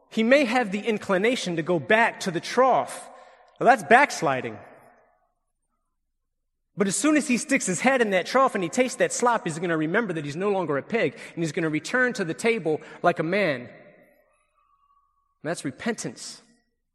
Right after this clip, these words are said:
a turning away from our sin. You see, the power of Christ in your life is transformational. My question for you today is,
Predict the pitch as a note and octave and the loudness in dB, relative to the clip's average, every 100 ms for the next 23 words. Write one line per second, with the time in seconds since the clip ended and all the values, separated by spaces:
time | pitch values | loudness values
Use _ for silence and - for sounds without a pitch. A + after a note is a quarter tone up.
0 | _ _ F3 F3 - C4 C4+ C4 A#3 - | _ _ -6 -6 -2 0 2 2 2 2
1 | E3+ G#3 G#3+ D#3+ A#2+ A2 - - - _ | 2 4 4 2 -2 -8 -16 -20 -20 _
2 | _ _ _ _ - F#3 E3 D#3 - A3 | _ _ _ _ -6 0 0 0 -4 -4
3 | D3+ B2 - - _ _ _ _ _ _ | -4 -8 -16 -20 _ _ _ _ _ _
4 | _ _ _ _ _ _ _ _ _ G3+ | _ _ _ _ _ _ _ _ _ -6
5 | G3 A3 F#3 C4+ C#4+ G#3+ - A3+ A#3 A#3+ | -2 0 2 4 6 4 2 2 2 2
6 | - - - G3+ G3+ F3+ F3+ G#3+ G3+ E3 | -2 -12 -4 0 4 6 6 4 0 -6
7 | - - A#3+ B3 A#3+ - - F#3 D#3+ D#3+ | -8 -2 2 2 0 -6 -6 -2 0 0
8 | G#3+ - F#3+ C#3+ A#2 - - _ _ _ | -4 -4 -4 -4 -6 -12 -20 _ _ _
9 | _ _ _ _ _ _ _ _ _ _ | _ _ _ _ _ _ _ _ _ _
10 | _ _ _ _ _ _ _ _ _ _ | _ _ _ _ _ _ _ _ _ _
11 | _ _ - G3 - C#4+ - A3+ - G#3+ | _ _ -8 -2 4 4 4 -4 -2 -2
12 | A3 A3 G3 | 2 4 4